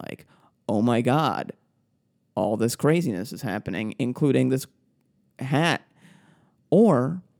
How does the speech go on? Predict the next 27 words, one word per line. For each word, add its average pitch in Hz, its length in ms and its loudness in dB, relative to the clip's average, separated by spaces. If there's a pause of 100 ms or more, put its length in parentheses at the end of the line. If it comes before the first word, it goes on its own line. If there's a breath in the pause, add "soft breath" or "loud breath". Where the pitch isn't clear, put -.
(960)
alternatively, - 920 -6 (540)
you 95 120 -8
might 117 220 0
try 120 160 -4
to 87 60 -8
justify - 500 -14
it. - 200 -20 (2250)
And 117 80 -2
I 123 80 2
think 147 160 -2
that's 131 160 -2
what's 120 160 -8
happening - 380 -4
here. - 320 -12 (160)
I 120 80 0
think 139 180 2
Gallagher 131 380 2
is 113 100 -2
commenting 120 600 -2
on 110 120 -4
the 117 80 -6
fact 113 380 -6
that 92 240 -4 (420 soft breath)
when 139 400 2
faced 131 460 0
with 120 180 0
insanity 117 840 -4